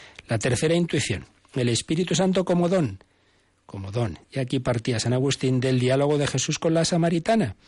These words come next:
Agustín concluye que el Dios que se entrega a nosotros como don es el Espíritu Santo. El Espíritu Santo es Dios que se da eternamente. Al igual que una fuente perenne,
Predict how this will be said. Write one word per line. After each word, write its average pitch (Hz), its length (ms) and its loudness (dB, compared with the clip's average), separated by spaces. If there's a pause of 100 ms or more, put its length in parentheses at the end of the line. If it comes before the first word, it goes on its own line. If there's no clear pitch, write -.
(640)
Agustín 120 540 -4
concluye 127 600 0
que - 100 -4
el 110 100 0
Dios 131 240 0
que 135 120 -4
se - 120 -2
entrega 113 600 -2 (340)
a 120 100 -2
nosotros 113 540 0
como 151 240 2
don 135 180 2
es 147 320 -2
el 113 260 0
Espíritu 180 1080 -2
Santo. 110 500 -2 (640)
El 110 120 -2
Espíritu 151 440 0
Santo 208 340 2
es 139 220 0
Dios 214 360 2
que 202 120 -4
se 180 180 0
da 185 120 2
eternamente. 185 800 0 (540)
Al 110 160 -4
igual 123 320 -2
que 131 80 -2
una 131 160 2
fuente 170 600 0
perenne, 113 560 -2